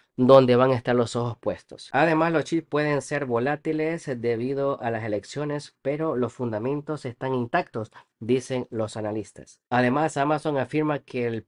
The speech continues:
Prime Day estableció un nuevo récord en las ventas. Avat eleva las provisiones para dos mil veinticuatro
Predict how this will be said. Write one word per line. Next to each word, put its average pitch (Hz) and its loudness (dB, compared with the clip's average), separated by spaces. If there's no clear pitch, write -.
Prime 147 -2
Day 135 -2
estableció 117 -4
un 135 -2
nuevo 120 -2
récord 123 -8
en 113 -4
las 98 -10
ventas. - -10
Avat 151 6
eleva 160 4
las 143 0
provisiones 151 0
para 127 0
dos 117 -2
mil 135 -2
veinticuatro 135 -4